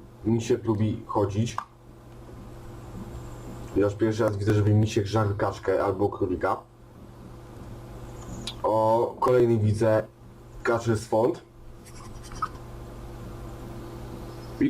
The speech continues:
careful, friends. I think a bear lives here. A. Rozumiem. Istna zmowa milczenia.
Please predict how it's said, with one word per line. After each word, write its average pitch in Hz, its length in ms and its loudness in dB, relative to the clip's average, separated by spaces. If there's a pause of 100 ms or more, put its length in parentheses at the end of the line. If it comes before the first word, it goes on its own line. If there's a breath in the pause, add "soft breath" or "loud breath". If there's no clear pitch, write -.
(100)
careful, 165 320 6
friends. 123 800 2 (580)
I 120 40 4
think 160 360 2
a 143 100 4
bear 156 340 6
lives 143 300 4
here. 87 340 2 (1800)
A. 139 1160 2 (2750)
Rozumiem. 120 1200 6 (3000)
Istna 120 500 2
zmowa 107 400 4
milczenia. 139 680 4